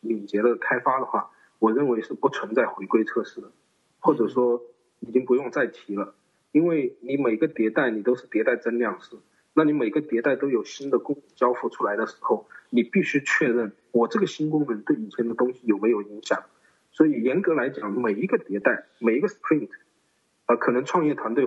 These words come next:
甚至会短到一个星期一个 sprint，那这个时候你都必须去执行所有的测试。那你不可能有这么多人哈，每一个迭代我都手工的去执行，所以呢，你必须有比较高的自动化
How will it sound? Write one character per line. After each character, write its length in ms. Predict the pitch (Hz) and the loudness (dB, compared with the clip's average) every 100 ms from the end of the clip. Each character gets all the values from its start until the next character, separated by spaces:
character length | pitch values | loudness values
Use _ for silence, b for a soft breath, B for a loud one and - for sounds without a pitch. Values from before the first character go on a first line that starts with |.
| - | -2
甚 320 | - - 156 | -8 0 0
至 80 | - | 2
会 120 | 147 | 0
短 280 | 123 107 98 | 0 -2 0
到 140 | 131 | 0
一 100 | 113 | 0
个 100 | 117 | 0
星 240 | 123 - 123 | -4 -2 -6
期 220 | - 120 | -6 0
一 20 | |
个 80 | 117 | 0
sprint， 400 | - - 110 98 B B B B | 0 0 -2 -2 B B B B
那 100 | - | 0
这 180 | 135 - | 2 0
个 80 | 175 | 0
时 160 | - - | -2 0
候 100 | 135 | 0
你 120 | 120 | 0
都 260 | - 220 226 | 0 0 0
必 160 | - | -2
须 200 | 180 156 | -2 -2
去 160 | 147 - | 0 -2
执 200 | - 127 | 0 -2
行 200 | - 110 | 0 -4
所 240 | - 123 | 2 2
有 80 | 143 | 2
的 100 | 110 | -2
测 220 | - 113 | -4 -4
试。 180 | - - - _ _ _ _ - | -4 -10 -20 _ _ _ _ -2
那 100 | 202 | 0
你 120 | 175 | 0
不 180 | - 233 | -2 -2
可 160 | - | 0
能 200 | 117 127 | 0 2
有 120 | 160 107 | 0 0
这 180 | - 147 | 0 0
么 100 | 120 | 2
多 160 | 131 | 0
人 220 | 120 110 | 0 -2
哈， 100 | 113 | 0
每 160 | 117 104 | 0 0
一 80 | 117 | 0
个 100 | 151 | 0
迭 200 | - 110 | -2 0
代 80 | 127 | 0
我 120 | 104 | 2
都 120 | 127 | -2
手 220 | - 107 | -2 -6
工 200 | 101 - | -6 -8
的 80 | - | -8
去 160 | - - | -6 -8
执 180 | - - | -10 -12
行， 240 | - 98 - b b _ | -12 -12 -20 b b _
所 140 | 165 | 4
以 40 | |
呢， 80 | 165 | 4
你 140 | 160 123 | 2 0
必 160 | - | -2
须 140 | - 143 | 0 0
有 80 | |
比 180 | 110 - | 0 -2
较 140 | 113 123 | 0 2
高 180 | 131 | 0
的 100 | 127 | 0
自 160 | 113 - | -2 -2
动 140 | 117 | -2
化 280 | 104 123 107 | 0 -2 -2